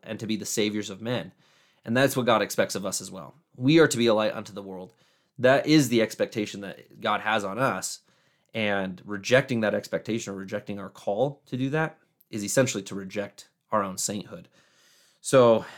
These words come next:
uh, in the third section, it says, "Blessings come after afflictions and trials of faith." This is the, um, to me, this was the most important section for my study. Um,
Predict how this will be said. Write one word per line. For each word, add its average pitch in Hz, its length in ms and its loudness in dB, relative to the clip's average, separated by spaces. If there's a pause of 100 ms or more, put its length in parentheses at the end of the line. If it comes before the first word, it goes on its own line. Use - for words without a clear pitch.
(260)
uh, 107 220 0
in 131 80 2
the 127 100 4
third 131 220 4
section, 110 300 2
it 95 60 -10
says, 104 200 -2
"Blessings 120 440 0
come 104 340 -10 (440)
after 104 260 -6
afflictions 104 460 -6
and 101 100 -12
trials 98 260 -10
of 95 80 -18
faith." - 220 -14
This 113 160 -4
is 101 160 -10
the, 107 340 -8 (640)
um, 92 400 -10 (320)
to 143 140 2
me, 143 240 6
this 131 200 2
was 117 160 0
the 110 160 -2
most 110 300 0
important 127 540 0
section 113 580 -2 (160)
for - 140 -8
my 110 200 0
study. 107 520 -4 (520)
Um, 98 440 -14